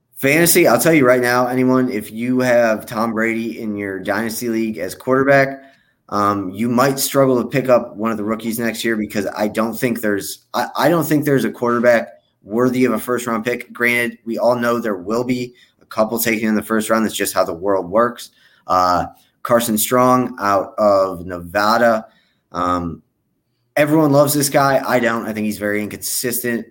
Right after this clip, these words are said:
Um, I, I still have my money on Sam Howell as the best quarterback in this draft. Um, he's had a shitty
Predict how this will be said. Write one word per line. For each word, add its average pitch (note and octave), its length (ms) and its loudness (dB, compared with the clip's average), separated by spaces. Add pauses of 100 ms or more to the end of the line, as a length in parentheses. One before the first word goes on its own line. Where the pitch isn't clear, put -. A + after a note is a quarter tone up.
(120)
Um, F#2 600 -4 (520)
I, C3 640 2
I A#2+ 160 -4
still B2+ 200 0
have B2 100 2
my A#2 80 0
money A2+ 240 0
on G#2 140 -2
Sam G#2 320 -2
Howell G#2+ 300 2
as F#2 120 -4
the G2+ 80 -4
best G#2 200 2
quarterback G#2+ 520 0
in F#2+ 80 -4
this G2+ 180 -6
draft. G2+ 360 0 (500)
Um, E2 460 -6
he's G#2+ 280 -6
had G#2+ 160 0
a F2+ 40 -6
shitty B2+ 800 -2